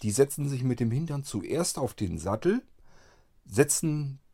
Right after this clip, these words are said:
meistens den rechten Fuß auf das rechte Pedal, sodass sie auf das Pedal lostreten können und können dann losfahren. Aber wichtig ist, äh, sich dran zu erinnern, erst mit dem Hintern auf den Sattel setzen, einfach losfahren, fertig. Macht man sich eigentlich keinen großen Kopf drum.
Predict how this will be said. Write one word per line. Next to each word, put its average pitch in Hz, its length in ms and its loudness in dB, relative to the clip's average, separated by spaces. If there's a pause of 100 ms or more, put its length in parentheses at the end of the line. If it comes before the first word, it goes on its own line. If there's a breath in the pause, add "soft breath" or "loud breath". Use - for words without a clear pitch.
(120)
meistens 120 420 4
den 98 160 2
rechten 127 300 -2
Fuß 180 400 -6
auf - 260 -4
das - 380 -4
rechte 123 240 2
Pedal, 113 400 2
sodass 110 260 0
sie 95 140 2
auf 98 100 -6
das 104 160 -4
Pedal 92 320 0
lostreten 127 500 -4
können 123 200 -4
und 123 100 -2
können 113 220 0
dann 117 140 0
losfahren. - 520 -4 (560 loud breath)
Aber 110 320 6
wichtig 160 300 -4
ist, - 540 -8
äh, 113 140 2
sich 117 180 -2
dran 117 200 -4
zu 101 100 -4
erinnern, 156 380 -2 (120)
erst 135 340 4
mit 123 140 2
dem 104 80 0
Hintern 117 300 2
auf 65 160 -4
den 90 100 -4
Sattel 120 280 -2
setzen, 110 460 -2 (120)
einfach 110 320 -2
losfahren, 98 480 -2
fertig. 87 500 -4
Macht - 220 -8
man 120 80 -2
sich 113 160 -6
eigentlich 127 200 -4
keinen 127 220 -4
großen 123 320 -4
Kopf - 240 -8
drum. - 260 -12